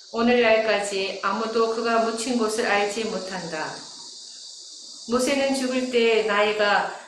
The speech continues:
백스무 살이었으나 눈이 어둡지 않았고 기력도 없지 않았다.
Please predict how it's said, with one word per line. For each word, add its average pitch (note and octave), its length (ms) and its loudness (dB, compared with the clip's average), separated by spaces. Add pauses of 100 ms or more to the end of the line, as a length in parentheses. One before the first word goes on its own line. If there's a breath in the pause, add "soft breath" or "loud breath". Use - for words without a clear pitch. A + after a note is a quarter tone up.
백스무 B3+ 520 0
살이었으나 G#3 1080 0 (460)
눈이 B3 280 2
어둡지 A3+ 520 2
않았고 F#3+ 880 -2 (100)
기력도 A#3 460 2
없지 G3 320 2
않았다. - 720 -4